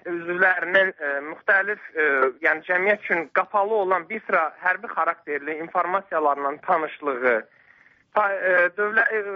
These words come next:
ordu idarəçiliyinin şəffaf əsaslarla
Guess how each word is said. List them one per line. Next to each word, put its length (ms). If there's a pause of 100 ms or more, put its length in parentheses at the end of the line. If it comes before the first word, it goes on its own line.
(200)
ordu 260
idarəçiliyinin 920 (160)
şəffaf 340
əsaslarla 460